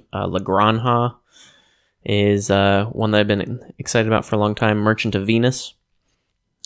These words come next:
uh, the classic pick up and deliver. Millennium Blades, the one where you're playing a game like Magic the Gathering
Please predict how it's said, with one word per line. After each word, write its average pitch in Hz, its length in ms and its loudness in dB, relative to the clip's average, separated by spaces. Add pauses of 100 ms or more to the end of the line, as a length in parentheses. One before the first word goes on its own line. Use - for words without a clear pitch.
(220)
uh, 98 160 -2
the 95 120 -4
classic - 720 -4
pick - 140 -6
up - 80 -4
and 104 140 -2
deliver. 104 560 0
Millennium 117 460 2
Blades, 139 580 0 (560)
the 110 60 -2
one 110 180 2
where 107 80 2
you're 101 100 2
playing 113 520 0 (100)
a 107 60 0
game 107 280 0
like 104 240 -2
Magic 104 320 -2
the 110 60 -6
Gathering 101 720 0